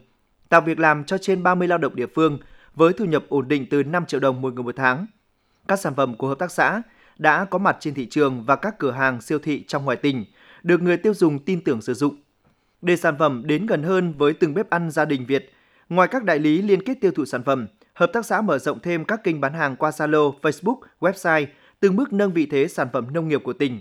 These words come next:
và huyện Lục Yên. Hàng năm, huyện Lục Yên kiện toàn Hội đồng đánh giá chương trình Mỗi xã một sản phẩm, chương trình ô cốp, nhằm phát huy vai trò trong việc chỉ đạo, kiểm tra, đánh giá các sản phẩm thế mạnh của địa phương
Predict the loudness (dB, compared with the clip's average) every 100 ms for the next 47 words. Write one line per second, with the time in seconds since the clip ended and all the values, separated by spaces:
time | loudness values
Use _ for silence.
0 | -2 0 0 -2 -6 0 2 2 -2 _
1 | _ _ _ _ _ _ _ _ _ -2
2 | 0 2 2 2 2 0 0 0 0 -2
3 | 0 0 0 -2 -2 -2 -2 -4 -2 -2
4 | -4 -6 -4 -6 -4 -6 -4 -4 -4 -6
5 | -6 -2 -2 -2 -6 _ _ -2 -2 -2
6 | -4 -2 -2 0 -2 _ _ _ -2 -2
7 | -2 -4 -2 -2 0 0 -2 0 -2 -2
8 | -4 -6 -4 -4 -2 -2 -2 -6 -4 -2
9 | 0 0 -6 _ -4 -4 0 -2 -2 -8
10 | -6 -4 -4 -4 -4 -2 -4 -4 -6 -4
11 | 2 2